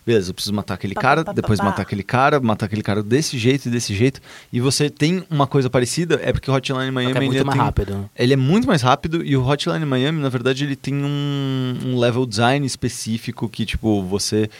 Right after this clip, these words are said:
Speaker 1: é mai-, é meio estratégico a, a, a di-, o dinamismo dele. Esse não é tão estratégico, esse é mais reativo. Ele é mais tipo, cara, tem esse cara, ele vai me atacar de tal jeito, eu preciso desviar desse jeito, eu preciso fazer isso, isso e isso pra matar esse cara da forma mais rápida possível.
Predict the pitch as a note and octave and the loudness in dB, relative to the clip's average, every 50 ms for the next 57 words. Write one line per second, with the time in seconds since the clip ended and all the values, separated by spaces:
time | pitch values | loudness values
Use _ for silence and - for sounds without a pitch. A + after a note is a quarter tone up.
0 | - - _ - G2+ G#2 A#2+ B2 B2 - B2 A#2+ A#2 B2 B2+ B2+ C3+ C3+ C3 - | -20 -20 _ -6 -4 -2 -2 -2 -4 -4 -2 0 2 4 6 6 6 6 4 2
1 | - C#3 B2+ B2 - C#3 B2+ A#2+ A#2+ G#2 F#2 G#2 - - A2+ G#2+ G#2 - - A2 | 0 -2 -4 -2 0 2 2 4 4 2 0 -2 -2 0 0 0 0 0 -2 -4
2 | - - - A2 A2 G#2 A#2+ C#3 A#2+ G#2 G#2 A2 A2+ A2 A2 G#2 G2 G2 G#2+ G2+ | -4 -2 -2 -2 0 0 0 -2 0 0 0 0 0 0 0 0 0 0 0 0
3 | G2 F#2 F2 - - - - - - - C#3 D#3+ G#3+ G3+ - G#3 G3 F#3+ F#3+ F#3+ | 0 -2 -4 -8 -14 -18 -18 -18 -10 -2 0 2 2 2 2 4 4 4 4 2
4 | F#3+ F3+ - F3 F3 - D3 A#2+ A2 G#2 F#2 F#2 - A#2 A2 G#2+ - C3+ B2 B2+ | 0 0 0 -2 0 2 2 2 2 2 -2 -4 -4 -4 -4 -2 -2 0 0 0
5 | B2+ B2 - C#3+ D3+ D#3 - - C3 B2 A2+ G2 F#2+ F2 - - - _ _ - | 0 0 0 0 0 0 0 0 0 2 2 0 -2 -6 -10 -16 -20 _ _ -2
6 | G#2+ A2+ A2+ A#2 A#2 A#2 - - B2 - - A2 - - A#2+ G2+ - - - _ | 0 0 0 2 0 -2 -2 -4 -4 -4 -4 -4 -2 0 0 0 0 -2 -10 _
7 | _ _ _ _ _ _ - A#2+ B2 A#2+ - - - B2 B2+ C#3 C#3+ C#3 C3 A2+ | _ _ _ _ _ _ -2 -2 -2 -2 -2 -2 0 2 4 4 4 2 2 2
8 | C3+ C3 B2+ B2+ - B2 - C3 B2 A2+ - C3 A#2+ G#2+ A2 C3+ C3+ - B2+ A#2+ | 0 0 0 -2 -2 -4 -2 -2 -4 -2 0 0 2 4 2 2 2 0 -4 -6
9 | - - A2+ G#2+ A2+ A2+ G#2 G2 G2 G#2 A2 A2 A2+ A#2+ A#2 G#2 G2 F#2 A2 A#2+ | -6 -8 -8 -6 -6 -6 -6 -4 0 2 4 4 4 4 2 -2 -2 0 2 2
10 | B2 - B2 G2+ G2 A#2 B2 C3+ C#3 C3 - C#3 A#2+ - G#2+ A2+ A2 A2 G#2+ - | 2 0 -2 0 2 4 4 4 4 0 -2 -6 -4 -4 -4 -4 -2 -4 -2 -2
11 | - G#2+ G2 A2 A2+ A#2+ C#3 C3 - - B2 A2+ A#2 - - A#2 A2+ A#2+ B2 - | -2 0 2 2 0 0 0 -2 -2 -2 -2 -2 -2 -4 -2 -2 -2 -2 -2 -4
12 | - - C3 B2 B2 A#2+ - B2+ A2 A2+ A2+ A#2 - - - A#2 G#2+ A2+ A2+ A2 | -4 -4 -2 0 0 0 2 2 2 2 2 0 -2 -2 -2 0 0 0 0 -2
13 | A#2 - - G#2+ G#2+ A2+ A2+ A2+ A2+ - - G#2+ G#2 - B2 A#2 - - C3 - | -4 -2 0 0 0 0 0 -2 -4 -6 -6 -8 -6 -4 -6 -4 -4 -4 -6 -4
14 | - A2 G2+ F#2 F#2 | -4 -4 -6 -6 -8